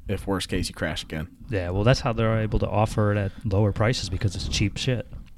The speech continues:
Speaker 1: It's not worth your life to me.
Speaker 2: No.
Speaker 1: I mean, <laughs> it's crazy. Oh, you
Speaker 2: Yeah.
Speaker 1: got some pictures of, of meese? What do you call plural moose?
Speaker 2: Moose.
Speaker 1: Just moose, right?
Speaker 2: Yeah.
Speaker 1: That's stupid.
Speaker 2: Look at
Speaker 1: Should be
Speaker 2: this.
Speaker 1: like geese.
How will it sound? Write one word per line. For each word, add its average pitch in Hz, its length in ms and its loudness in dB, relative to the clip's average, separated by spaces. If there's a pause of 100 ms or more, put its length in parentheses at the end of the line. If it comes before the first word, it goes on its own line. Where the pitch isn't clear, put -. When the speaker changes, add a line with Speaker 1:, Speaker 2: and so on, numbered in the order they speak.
(280)
Speaker 1:
It's - 160 -8
not 90 140 0
worth 110 260 4
your 110 80 4
life 175 240 6
to 113 80 0
me. 143 300 8
Speaker 2:
No. 104 160 4
Speaker 1:
I - 60 4
mean, 117 260 8 (180)
<laughs> - 1080 2
it's - 120 -4
crazy. 98 440 0 (160)
Oh, 120 80 6
you 117 80 12
Speaker 2:
Yeah. - 60 12
Speaker 1:
got 113 100 8
some 113 100 4
pictures 110 340 8
of, 107 240 4 (140)
of 107 140 2
meese? 131 460 6 (200)
What 175 100 6
do 233 40 6
you 254 60 4
call 247 180 6
plural 131 340 6
moose? 110 440 2 (240)
Speaker 2:
Moose. 101 380 10 (380)
Speaker 1:
Just 151 180 0
moose, 185 280 4
right? 170 260 2
Speaker 2:
Yeah. 101 260 4 (720)
Speaker 1:
That's - 200 -4
stupid. 85 480 -2 (320)
Speaker 2:
Look 101 100 2
at - 60 2
Speaker 1:
Should 185 120 4
be 190 60 8
Speaker 2:
this. 175 60 8
Speaker 1:
like 160 160 6
geese. 131 380 4